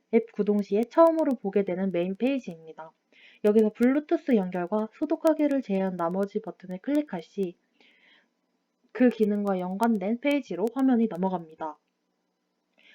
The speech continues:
블루투스 연결에 성공하면 연결 상태에 블루투스 연결 여부가 뜨게 되고, 소독하기 버튼을 누르면 아두이노로 값이 넘어가 내가 원할 때 즉시 소독이 가능하도록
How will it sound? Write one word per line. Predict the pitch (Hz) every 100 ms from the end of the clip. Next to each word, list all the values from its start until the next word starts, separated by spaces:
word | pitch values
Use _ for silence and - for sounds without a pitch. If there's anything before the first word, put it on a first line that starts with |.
| _ -
블루투스 | 247 294 320 311 247
연결에 | 208 196 196
성공하면 | 233 285 302 226 180 247 -
연결 | 202 208 233
상태에 | 233 285 - 190 233
블루투스 | - 214 226 - -
연결 | 196 180 190 180
여부가 | 170 180 180
뜨게 | - 262 277
되고, | 180 - 180 175 _ - _
소독하기 | - 349 359 349 311
버튼을 | 262 202 214 214
누르면 | 190 180 170 196 175 _ _ _
아두이노로 | 208 214 277 254 226 214
값이 | 196 - 208
넘어가 | 180 170 165 180 - -
내가 | 208 196
원할 | 180 214 233
때 | 240
즉시 | 233 - 196
소독이 | 277 277 302
가능하도록 | 262 190 196 190 180 220